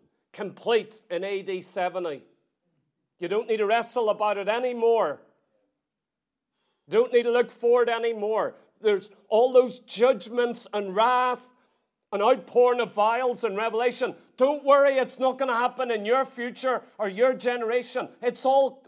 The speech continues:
fulfilled in Jerusalem in A D seventy. What a disaster. It says in Revelation thirteen fourteen, saying to them that dwell on the earth, that they should make an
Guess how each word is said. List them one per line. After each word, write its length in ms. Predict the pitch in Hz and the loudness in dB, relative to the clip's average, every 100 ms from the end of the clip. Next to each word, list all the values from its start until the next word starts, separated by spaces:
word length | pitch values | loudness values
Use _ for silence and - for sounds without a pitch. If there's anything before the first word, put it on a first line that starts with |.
| - | -20
fulfilled 640 | - 233 - 269 262 240 | -10 -10 -4 -2 -2 0
in 200 | 247 262 | 0 0
Jerusalem 760 | 254 254 262 - 269 262 180 131 _ _ _ _ _ _ _ _ _ _ _ _ _ _ _ | -2 -4 -4 -4 -4 -2 -4 -8 _ _ _ _ _ _ _ _ _ _ _ _ _ _ _
in 140 | 233 240 | 0 4
A 160 | 269 | 4
D 220 | 254 254 | 2 -4
seventy. 680 | 233 - 262 247 262 233 139 - _ _ _ _ _ _ _ _ _ _ _ _ _ _ _ _ _ _ _ _ _ _ _ _ _ _ _ - | -4 0 0 0 -2 -4 -8 -14 _ _ _ _ _ _ _ _ _ _ _ _ _ _ _ _ _ _ _ _ _ _ _ _ _ _ _ -12
What 140 | 240 | -8
a 60 | 226 | -8
disaster. 840 | 175 160 180 180 202 - 208 139 _ _ | -8 -10 -8 -6 -6 -8 -8 -8 _ _
It 120 | 220 208 | -12 -6
says 260 | 254 240 | -4 -4
in 100 | 220 | -6
Revelation 560 | 196 196 185 180 - 165 | -6 -8 -6 -6 -8 -12
thirteen 500 | - 185 - 185 165 | -10 -12 -10 -12 -12
fourteen, 600 | - 165 165 180 165 - _ _ _ _ _ _ | -10 -10 -10 -12 -12 -14 _ _ _ _ _ _
saying 500 | - 202 226 233 226 | -12 -4 0 0 -4
to 140 | 190 | -8
them 380 | 180 294 165 139 - | -8 -6 -6 -10 -12
that 140 | 113 | -14
dwell 280 | 143 165 175 | -6 -6 -4
on 120 | 160 | -6
the 160 | 151 151 | -4 -4
earth, 320 | 160 131 - _ _ _ _ | -4 -6 -14 _ _ _ _
that 180 | 170 165 | -8 -6
they 180 | 190 220 | -6 -8
should 260 | - 220 175 | -6 -8 -6
make 260 | 180 180 | -8 -6
an 160 | 185 | -8